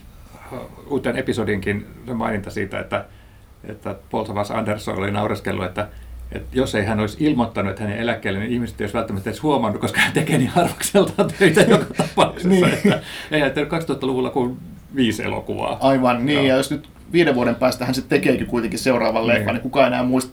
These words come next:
Speaker 2: tätä juttua, tai ei
Speaker 1: Niin.
Speaker 2: sitä enää kukaan välitä.
Speaker 1: Hän, hän on vähän niin kuin Miyazaki animaatiomaailmassa, <laughs> kuinka monta kertaa jäänyt eläkkeelle, mut, mut
Speaker 2: Niin.
Speaker 1: aina, jos vaikea,
Speaker 2: Tai
Speaker 1: se on ku-,
Speaker 2: Hector.
Speaker 1: <laughs> niin. Vaikea kuvitella oikeasti, että kun katsoo sitä, että hän on kuusikymppinen kuitenkin.
Speaker 2: Niin,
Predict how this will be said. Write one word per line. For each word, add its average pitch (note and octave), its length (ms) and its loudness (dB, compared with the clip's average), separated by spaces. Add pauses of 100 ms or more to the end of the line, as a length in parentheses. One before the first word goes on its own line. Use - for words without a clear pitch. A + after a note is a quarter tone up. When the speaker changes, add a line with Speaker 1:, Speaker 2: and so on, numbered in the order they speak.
Speaker 2:
tätä F#2+ 80 -4
juttua, G2+ 400 -10
tai A#2 120 0
ei A#2+ 40 4
Speaker 1:
Niin. - 80 0
Speaker 2:
sitä B2+ 160 4
enää B2 360 2
kukaan B2+ 280 4
välitä. A#2 380 4 (260)
Speaker 1:
Hän, A2+ 200 -2
hän A2 120 -4
on G2 60 0
vähän G#2 120 0
niin G2+ 80 -2
kuin A#2 160 -2 (380)
Miyazaki A#2 600 0 (340)
animaatiomaailmassa, G#3+ 1000 2
<laughs> - 20 -14
kuinka D3 180 0
monta C#3 160 -2
kertaa A#2 300 -4
jäänyt A2+ 180 -2
eläkkeelle, G#2 420 -4
mut, G2 100 -6 (340)
mut D#3 100 2
Speaker 2:
Niin. F3 140 4
Speaker 1:
aina, C3 140 -6 (360)
jos B2 220 -2
vaikea, C#3 240 0
Speaker 2:
Tai E3 160 4
Speaker 1:
se D3+ 60 4
on D3+ 80 6
ku-, - 80 -2
Speaker 2:
Hector. C3 260 -2 (140)
Speaker 1:
<laughs> E3+ 100 -4 (200)
niin. F#3 180 4 (1900)
Vaikea D#3 300 2
kuvitella D3 460 -2
oikeasti, A2 480 -4
että - 240 -6
kun - 120 -10
katsoo - 320 -4
sitä, G#2 220 -2
että G2+ 220 -8
hän A2+ 100 -4
on G2 60 -6
kuusikymppinen D3 520 -4
kuitenkin. D#3 340 2
Speaker 2:
Niin, A#2+ 140 0